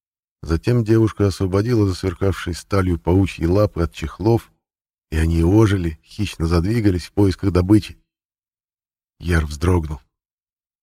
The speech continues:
«Ничего не трогай. Увидимся», проартикулировала девушка и с улыбкой усадила инфобраслет-паук на запястье левой руки. Стальные лапы впились в кожу, но крови не было.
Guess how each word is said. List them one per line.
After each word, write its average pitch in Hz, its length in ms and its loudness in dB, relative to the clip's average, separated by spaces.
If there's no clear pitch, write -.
«Ничего 101 460 -4
не 104 120 0
трогай. 92 500 0
Увидимся», 107 640 -2
проартикулировала 85 880 -2
девушка 104 480 0
и 85 80 -14
с - 140 -16
улыбкой 101 440 -4
усадила 101 500 -2
инфобраслет-паук 92 1080 -2
на 92 80 -6
запястье 90 500 -2
левой 90 220 0
руки. 90 340 -4
Стальные 87 500 0
лапы 92 300 0
впились 95 380 -2
в - 80 -20
кожу, 101 360 0
но 90 160 -4
крови 113 360 2
не 113 160 2
было. 80 260 -4